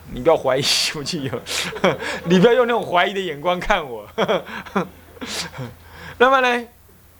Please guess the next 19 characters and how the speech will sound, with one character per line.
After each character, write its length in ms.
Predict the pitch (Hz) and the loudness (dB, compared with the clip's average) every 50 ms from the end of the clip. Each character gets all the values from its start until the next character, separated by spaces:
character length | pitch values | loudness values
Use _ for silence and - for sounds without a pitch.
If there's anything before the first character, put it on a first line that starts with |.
| _ - - - _ | _ -20 -20 -12 _
那 160 | - 185 202 | 0 2 2
么， 60 | 202 190 185 180 180 185 | 4 4 2 2 2 0
呃， 160 | 160 147 139 | -2 -4 -4
五 100 | 135 135 | -6 -4
台 160 | 127 143 139 | -2 0 0
山 240 | 160 165 185 170 170 | 2 2 0 0 0
路， 140 | 170 180 160 - - _ _ _ _ - - - - - - - - - | -2 -8 -10 -12 -16 _ _ _ _ -20 -20 -20 -20 -20 -20 -20 -6 -2
那 120 | - 311 330 | 0 2 4
么 260 | 320 285 277 285 262 - _ - | 4 2 2 2 -2 -6 _ -14
他 220 | - 277 285 294 | -8 -6 -6 -6
弱 440 | 277 262 330 370 403 392 330 254 214 | -6 -2 2 4 4 6 6 4 4
而 240 | 170 170 165 180 208 | 2 2 0 0 0
好 460 | 202 - - 330 320 269 208 175 156 | -2 -4 -2 0 2 2 2 0 -4
学， 500 | 147 - - - 131 113 104 110 120 151 - - - - - - - - - - - - - - | -8 -10 -12 -12 -12 -12 -12 -12 -12 -14 -16 -20 -20 -20 -20 -20 -20 -20 -20 -20 -20 -20 -20 -8
这 160 | - 143 143 135 - - - - - - - | -4 -4 -4 -4 -8 -16 -20 -20 -20 -18 -10
《生 360 | - - - - 214 208 208 190 | -6 -2 4 6 6 6 6 4
传》 260 | 196 214 170 165 151 139 - - | 2 2 2 2 -2 -8 -6 -2
这 60 | 185 | -2
样 140 | 170 151 143 | -2 -2 -2